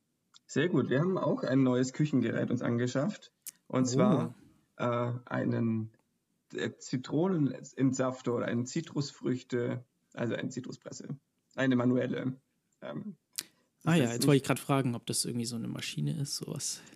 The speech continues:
Speaker 1: Nee, nee, äh, es ist was zum selber drehen und, äh, ist natürlich nicht, nicht fancy und, und nichts, aber wir hatten keine und, ähm,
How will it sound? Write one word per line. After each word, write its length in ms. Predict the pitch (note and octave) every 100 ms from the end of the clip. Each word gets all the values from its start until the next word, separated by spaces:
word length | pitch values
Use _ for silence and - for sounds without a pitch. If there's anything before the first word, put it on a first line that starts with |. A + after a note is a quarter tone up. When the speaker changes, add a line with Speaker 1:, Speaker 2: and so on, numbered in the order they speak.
| _ -
Speaker 1:
Nee, 160 | C#3 C3
nee, 140 | B2+
äh, 260 | - - C#3
es 140 | B2+
ist 180 | B2 -
was 200 | C3 C3
zum 140 | B2 B2
selber 440 | C3 C3 C3 B2+ _ _ _ _ _ -
drehen 380 | C3+ C3 C3 B2+
und, 220 | B2 B2
äh, 160 | B2
ist 100 | -
natürlich 300 | A#2+ A2+ B2
nicht, 260 | A#2+ A#2+ -
nicht 220 | B2 B2
fancy 420 | B2 - B2+ B2+
und, 280 | - B2 -
und 180 | - B2
nichts, 220 | C3 B2+
aber 160 | G#2+ -
wir 120 | B2
hatten 200 | B2+ -
keine 340 | C3 B2+ C3+ C#3+
und, 320 | C3+ B2 A#2+ - _ _ _ _ _
ähm, 640 | A2+ A#2 A#2 A2+ A2+ A2+